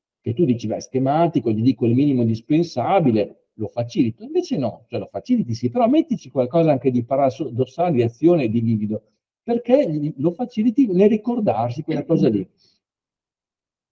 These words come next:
Ehm, per esempio, nel mio caso, io devo ricordarmi di prendere un oggetto, un documento, allora mi sono fatto dentro la mia mente un film.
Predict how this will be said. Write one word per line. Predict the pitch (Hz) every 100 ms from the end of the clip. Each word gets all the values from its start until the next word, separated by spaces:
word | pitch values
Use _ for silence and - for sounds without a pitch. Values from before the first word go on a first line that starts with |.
| _
Ehm, | - 143 143 143 120 -
per | 247
esempio, | 254 113 98 104 123 123
nel | 160 214
mio | 220 147
caso, | - 139 107 110 123 175
io | 156
devo | 147 113 120
ricordarmi | 117 117 120 147 180 127 101
di | 104
prendere | - 165 120 110
un | 113
oggetto, | 107 147 117 117
un | 113
documento, | 117 135 135 110 104 107 202 247 - _ _ _ _ _ _
allora | 247 233 156
mi | 202
sono | 220 269
fatto | - 254 247
dentro | 180 165
la | 220
mia | 175
mente | 185 185
un | 220
film. | 208 131 110 104 104 123